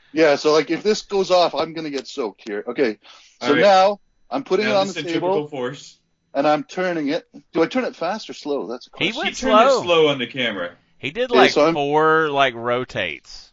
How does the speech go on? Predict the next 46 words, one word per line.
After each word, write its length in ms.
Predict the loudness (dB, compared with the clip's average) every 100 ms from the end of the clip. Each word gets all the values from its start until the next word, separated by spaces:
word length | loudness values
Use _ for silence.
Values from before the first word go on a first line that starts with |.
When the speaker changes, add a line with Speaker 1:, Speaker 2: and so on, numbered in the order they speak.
| -6
Speaker 1:
Yeah, 240 | -4 -2 0
so 140 | 2
Speaker 3:
Like, 80 | 2
Speaker 1:
I'm 60 | 2
Speaker 3:
three 100 | 4
Speaker 1:
doing, 140 | 4 4
Speaker 3:
or 40 |
Speaker 1:
like, 160 | 2 0
Speaker 3:
four. 180 | -6 -16 _ _ _ -2
Speaker 1:
I'm 140 | -2 0
rotating 560 | 0 -2 -2 -4 -4
it. 160 | -6 -10 -10
I'm 140 | -6
Speaker 2:
But 60 | -4 -4
Speaker 1:
rotating 300 | -4 -4 -6
it. 100 | -8
Speaker 2:
the 100 | -10
can 280 | -4 -2 -2
on 100 | -2
the 60 | -4
show 240 | -4 -2
also 240 | 0 -2 -4
wasn't 300 | -6 -8 -12
shook 220 | -10 -6
up 160 | -6
this 180 | -8 -12
much. 180 | -10 -10
It 60 | -10
just 180 | -8
fell 160 | -2 -2
to 80 | -2
the 80 | -6
floor 280 | -4 -2 -2
once. 600 | -2 -4 -6 -12 -18 -18
Speaker 3:
That's 140 | -16 -6
a 40 |
good 120 | 0
Speaker 1:
Yeah. 180 | 2 0
Speaker 3:
point, 240 | -2 -10
but 120 | -12 -10
we're, 420 | -8 -4 -4 0
Speaker 1:
All 60 | 4
right, 280 | 6 6 4
Speaker 3:
we're 120 | 0
Speaker 1:
now 400 | -6 0 2 2
Speaker 3:
maniacs. 460 | 0 -6 -14 -20